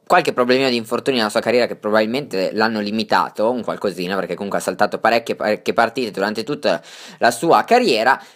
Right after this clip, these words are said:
Vediamo un po' perché può essere considerato sottovalutato questo giocatore nonostante abbia ottantotto. Beh, sicuramente perché lo utilizza poca gente.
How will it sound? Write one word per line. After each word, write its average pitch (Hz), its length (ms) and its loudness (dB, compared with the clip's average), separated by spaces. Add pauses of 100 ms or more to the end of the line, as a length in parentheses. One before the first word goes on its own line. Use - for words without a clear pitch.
Vediamo 196 480 2
un 190 80 -4
po' 160 200 6
perché 180 480 2
può 175 200 4
essere 127 320 2
considerato 139 440 0
sottovalutato 127 580 0
questo 113 220 0
giocatore 135 460 2
nonostante 156 440 0
abbia 120 180 2
ottantotto. 107 500 -2
Beh, 101 220 0
sicuramente 147 540 2
perché 123 180 0
lo 113 80 4
utilizza 110 300 -2
poca 104 260 0
gente. 90 480 -4